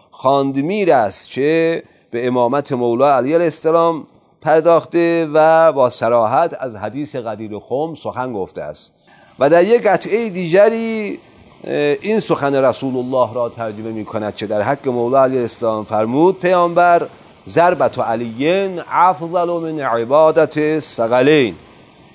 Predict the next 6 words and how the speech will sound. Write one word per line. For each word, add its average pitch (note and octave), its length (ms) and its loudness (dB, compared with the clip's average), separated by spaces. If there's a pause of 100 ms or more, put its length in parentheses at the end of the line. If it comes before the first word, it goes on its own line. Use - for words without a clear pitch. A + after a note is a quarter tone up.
یه E3 180 2
ضربت D#3+ 500 2
حضرت B2+ 420 0
علی C3 180 0
علیه C3+ 140 -2
السلام D3+ 800 2